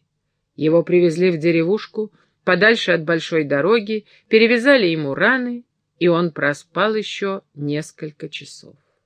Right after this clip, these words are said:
В этой деревне герцогиня совершила поступок, ужасный с точки зрения нравственных правил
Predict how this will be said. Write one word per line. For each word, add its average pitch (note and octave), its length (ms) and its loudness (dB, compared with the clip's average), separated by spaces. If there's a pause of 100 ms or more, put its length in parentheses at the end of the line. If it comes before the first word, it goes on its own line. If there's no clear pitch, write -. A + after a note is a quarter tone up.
(800)
В C#3 140 -8
этой E3 260 0
деревне E3 480 -2
герцогиня D#3+ 640 -6
совершила D#3+ 580 -6
поступок, F3+ 760 -8 (300)
ужасный F3 640 -2
с - 60 -16
точки F3 360 -6
зрения F3 520 -2 (220)
нравственных E3 760 -2
правил D#3 680 -8